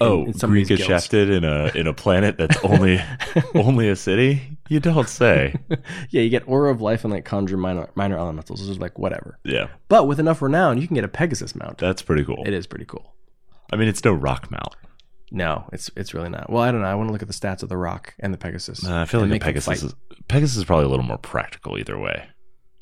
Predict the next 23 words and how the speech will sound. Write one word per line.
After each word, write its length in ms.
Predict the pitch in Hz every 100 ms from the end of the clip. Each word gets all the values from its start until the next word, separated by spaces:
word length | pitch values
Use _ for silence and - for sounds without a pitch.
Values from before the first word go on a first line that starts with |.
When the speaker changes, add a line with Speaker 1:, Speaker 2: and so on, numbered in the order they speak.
| -
Speaker 2:
you 80 | 65
know? 240 | 62 60 - - - - _ _ -
Like, 100 | 73
it 40 | 78
doesn't 220 | 80 76
scream 460 | - - 73 76
all 120 | 73 73
the 80 | 73
time. 540 | 76 71 67 69 71 -
Speaker 1:
That's 160 | - -
true, 120 | 90
and 80 | 82
rocks 220 | 85 -
are 80 | -
really, 260 | 82 85 87
really, 300 | 85 85 87
really 260 | 82 82
big. 320 | 80 85 87 -
Speaker 2:
And 120 | 85
you 80 | 85
could 100 | 82
just 180 | 80 -
put 360 | 87 78 -